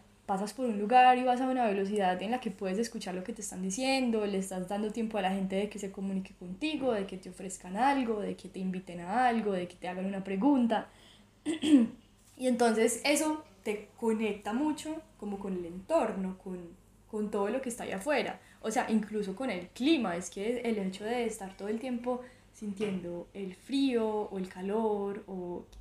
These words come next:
que está haciendo mucho sol, entonces te quema, o está haciendo agua, eh, lluvia, entonces te mojas. Eh, sí, como que es que es,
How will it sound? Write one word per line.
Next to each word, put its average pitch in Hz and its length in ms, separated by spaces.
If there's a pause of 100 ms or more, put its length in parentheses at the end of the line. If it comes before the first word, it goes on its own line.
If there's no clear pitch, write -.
(160)
que 220 80
está 202 140
haciendo 196 220
mucho 202 220
sol, 196 120
entonces 190 440
te 196 100
quema, 226 460
o 202 60
está 196 160
haciendo 190 480 (480)
agua, 196 440
eh, 190 280
lluvia, 196 320
entonces 190 400
te - 80
mojas. 226 760 (420)
Eh, - 160
sí, 302 260
como 233 220
que 196 280 (1040)
es 220 200
que 262 120
es, - 280